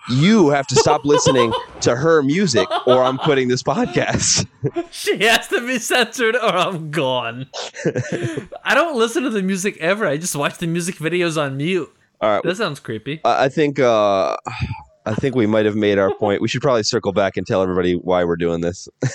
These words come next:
Speaker 1: <laughs>
Speaker 2: It's just funny that people think, like, "Oh, let's censor someone because they're saying stuff that I don't like."
Speaker 1: Oh, the, the, the actual news thing, people might not know about it.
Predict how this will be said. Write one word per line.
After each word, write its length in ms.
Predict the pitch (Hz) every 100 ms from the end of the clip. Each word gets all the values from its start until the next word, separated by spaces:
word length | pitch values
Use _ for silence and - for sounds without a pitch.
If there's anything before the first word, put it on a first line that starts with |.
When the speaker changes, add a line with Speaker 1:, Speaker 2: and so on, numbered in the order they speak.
| -
Speaker 1:
<laughs> 60 | 139 - - _
Speaker 2:
It's 180 | 220 -
just 200 | 339 -
funny 320 | - 180 190
that 220 | 160 147 147
people 240 | 165 156
think, 340 | 147 151 147
like, 200 | 147 139 139
"Oh, 140 | 165 143
let's 200 | 160 -
censor 380 | - 180 160
someone 380 | 175 - 156 151
because 260 | 139 - 147
they're 160 | 170 160
saying 420 | - 170 165 180
stuff 320 | - 175 160
that 140 | 160 -
I 140 | 135
don't 320 | 156 147 135 131
like." 540 | 120 127 - - - - _ -
Speaker 1:
Oh, 200 | 127 117
the, 180 | 127 120
the, 320 | 117 113 117
the 120 | 113
actual 360 | 120 120 127 98
news 520 | 98 104 107 98 -
thing, 280 | - 92 87
people 220 | 90 98 92
might 180 | 90 80
not 180 | 87
know 160 | 71 82
about 260 | 80 78
it. 100 | 76